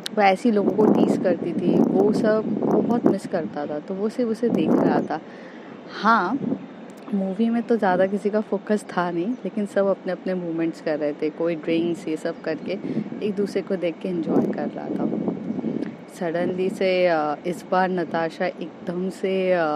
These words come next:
ऑ करके, मतलब horror scene होता है, चिल्लाती है और हग करने ही वाली रहती है, अ, नव्या को। तो रिया एकदम से नव्या का चेहरा अपनी तरफ करती है, उसे kiss कर देती है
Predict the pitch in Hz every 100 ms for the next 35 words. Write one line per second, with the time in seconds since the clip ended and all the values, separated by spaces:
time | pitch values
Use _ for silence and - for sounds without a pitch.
0 | 147 - - 208 220 202 185 175 185 175
1 | 180 - - 165 165 175 180 175 151 160
2 | 160 - 170 160 151 - 175 175 202 -
3 | - - - - 180 185 175 - - -
4 | - 214 - 226 208 202 208 240 226 202
5 | 185 196 185 175 - 180 180 180 180 175
6 | 151 147 147 143 - - 104 67 - -
7 | - - 160 160 175 196 - 190 233 -
8 | - - - 202 190 190 202 202 196 -
9 | 170 - 202 196 202 190 - 175 180 196
10 | 190 185 175 180 - 175 180 170 170 170
11 | 190 180 214 - - 214 - 180 156 151
12 | 147 143 139